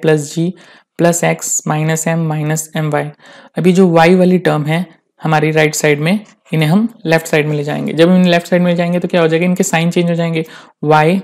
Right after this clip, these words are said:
माइनस बी वाई, ये माइनस एम वाई क्या हो जाएगा, प्लस एम वाई हो जाएगा। और राइट साइड में क्या बच गया, A माइनस बी टी प्लस I प्लस G प्लस X माइनस M। इधर से हम Y कॉमन ले लेंगे तो क्या आ जाएगा, अंदर रह गया वन माइनस B प्लस M,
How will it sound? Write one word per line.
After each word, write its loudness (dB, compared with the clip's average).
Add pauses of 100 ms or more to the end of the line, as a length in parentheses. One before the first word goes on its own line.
(140)
माइनस -2
बी 0
वाई, 2 (120)
ये -2
माइनस 0
एम 0
वाई 2
क्या 0
हो 0
जाएगा, 0 (120)
प्लस -2
एम -4
वाई -4
हो -6
जाएगा। -8 (100)
और -2
राइट 2
साइड 2
में 0
क्या 2
बच -2
गया, -2 (240)
A 0 (320)
माइनस -2
बी -2
टी -2 (100)
प्लस 0
I 2
प्लस -4
G -4 (100)
प्लस -4
X -6 (120)
माइनस -2
M। -4 (120)
इधर -2
से -4
हम 0
Y 2
कॉमन 0
ले 2
लेंगे 0
तो -6
क्या -2
आ -2
जाएगा, -2 (480)
अंदर 0
रह 2
गया 2
वन -2
माइनस -2
B -2 (100)
प्लस -2
M, 0